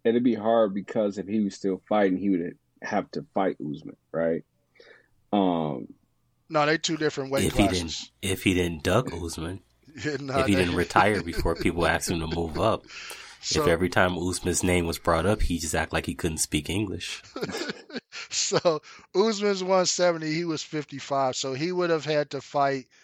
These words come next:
Speaker 2: He pretty much fought everybody
Speaker 1: Everybody.
Speaker 2: there. Yeah, he would have had to fight Oliveira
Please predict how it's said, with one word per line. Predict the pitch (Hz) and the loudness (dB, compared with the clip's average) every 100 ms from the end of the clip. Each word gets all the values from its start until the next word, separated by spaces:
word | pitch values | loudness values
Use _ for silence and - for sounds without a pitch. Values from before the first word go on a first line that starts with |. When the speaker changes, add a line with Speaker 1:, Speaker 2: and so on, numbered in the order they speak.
| _ _ _ _ | _ _ _ _
Speaker 2:
He | 208 220 | -2 -2
pretty | - 226 208 | 0 0 4
much | 196 160 | 4 4
fought | - - 160 175 151 _ _ - | -2 -4 2 2 2 _ _ -4
everybody | 143 147 147 139 139 139 | 0 0 -2 0 2 2
Speaker 1:
Everybody. | 90 85 - 156 151 | 2 4 4 4 0
Speaker 2:
there. | 127 117 107 _ _ _ _ | -4 -8 -12 _ _ _ _
Yeah, | 147 147 135 | 0 2 2
he | 135 | 0
would | 190 202 | 2 4
have | 185 | 4
had | 196 180 | 4 2
to | 165 | 0
fight | - 165 156 147 | 0 2 4 2
Oliveira | 147 151 143 127 131 117 98 | -2 -2 -2 -4 -4 -4 -10